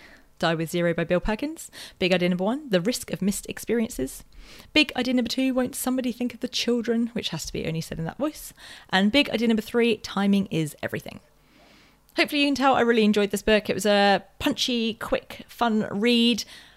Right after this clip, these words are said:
Lots of good tips and advice, like, loads of great stories. And I think for me, it really resonated because after a couple of years of sort of feeling like we're in kind of limbo or on pause, this was such a nice reminder of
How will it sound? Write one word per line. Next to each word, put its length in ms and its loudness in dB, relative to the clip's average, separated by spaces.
Lots 160 4
of 80 0
good 120 0
tips 280 -4
and 80 2
advice, 420 2
like, 220 -4
loads 160 -2
of 40 -6
great 160 -2
stories. 540 0
And 80 -2
I 60 -2
think 440 -2
for 100 -6
me, 480 6
it 140 2
really 340 4
resonated 640 2
because 880 0
after 300 -2
a 40 -6
couple 300 -4
of 60 -2
years 340 -2
of 140 -10
sort 140 -8
of 80 -10
feeling 180 -6
like 100 -6
we're 100 -6
in 120 -2
kind 180 -6
of 80 -2
limbo 400 6
or 120 4
on 100 0
pause, 680 0
this 180 2
was 100 -2
such 180 -6
a 40 0
nice 260 -4
reminder 460 -2
of 320 -2